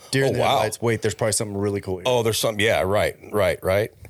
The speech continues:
Speaker 2: And so, "Oh, I wanna get to the resort and the pool, and I wanna go check all that out and just go walk around," right?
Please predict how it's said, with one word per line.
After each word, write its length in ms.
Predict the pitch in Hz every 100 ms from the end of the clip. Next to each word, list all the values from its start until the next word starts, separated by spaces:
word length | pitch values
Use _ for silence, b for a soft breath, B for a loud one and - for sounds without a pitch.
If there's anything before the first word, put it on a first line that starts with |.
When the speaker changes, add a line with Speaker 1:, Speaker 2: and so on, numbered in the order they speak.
| -
Speaker 2:
And 120 | 107
so, 280 | 104 92 -
"Oh, 140 | - 127
I 40 |
wanna 200 | 80 90
get 160 | 90 87
to 60 | 80
the 40 |
resort 380 | 78 87 120 104
and 80 | -
the 40 |
pool, 400 | - 107 127 90
and 80 | 87
I 60 |
wanna 220 | 98 113 85
go 100 | 76
check 300 | - 104 98
all 180 | 107
that 160 | 101 90
out 240 | 92 123
and 100 | 76
just 140 | 78 -
go 80 | 95
walk 260 | 85 101 85
around," 300 | 92 113 76
right? 200 | 95